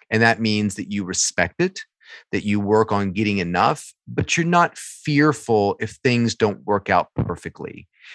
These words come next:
I want you right there in the middle. I don't want you to be the person who's terrified and taking tons of sleeping pills 'cause you're worried that if you get in bed and it takes you more than twenty minutes to fall asleep, all is lost.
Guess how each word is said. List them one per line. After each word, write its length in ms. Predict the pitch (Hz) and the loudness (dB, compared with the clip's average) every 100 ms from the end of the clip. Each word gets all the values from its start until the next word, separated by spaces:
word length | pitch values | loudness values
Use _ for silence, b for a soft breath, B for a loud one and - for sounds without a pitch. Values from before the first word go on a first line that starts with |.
| B | B
I 60 | 120 | 2
want 260 | 143 - | 2 2
you 140 | 120 104 | 2 2
right 400 | 113 123 123 - | 4 4 2 0
there 160 | 120 107 | 2 2
in 100 | 101 | 2
the 80 | 101 | 0
middle. 320 | 101 87 85 | 0 -2 -2
I 80 | 104 | 0
don't 220 | 117 113 | 0 -2
want 160 | 123 | -6
you 80 | 117 | -6
to 60 | 113 | -4
be 100 | 113 | -2
the 100 | 104 | -4
person 360 | - 107 - | -2 -4 -2
who's 140 | 95 - | -6 -8
terrified 640 | - 107 107 - 104 104 | -2 2 2 4 4 4
and 120 | 101 92 | 2 -4
taking 280 | 101 - | -10 -10
tons 220 | 92 98 90 | -8 -8 -6
of 60 | |
sleeping 360 | - 143 135 120 | -4 -4 -4 -2
pills 280 | 120 113 110 | 2 2 0
'cause 120 | 101 | -2
you're 100 | 101 | -2
worried 420 | 98 104 104 98 | 2 2 2 0
that 120 | 98 | -6
if 140 | 92 98 | -8 -6
you 60 | |
get 140 | 95 101 | -4 0
in 80 | |
bed 200 | 98 101 | 2 0
and 100 | 95 | 0
it 40 | 98 | -4
takes 160 | 92 | -6
you 40 | 95 | -2
more 120 | 95 | -2
than 80 | 92 | -2
twenty 180 | - 101 | -2 -2
minutes 160 | 95 | -2
to 60 | - | -2
fall 180 | 98 95 | 0 0
asleep, 320 | - 107 90 | 0 -4 -2
all 180 | 101 104 | 0 0
is 160 | 95 - | -2 0
lost. 480 | 95 120 131 - | 4 4 4 -2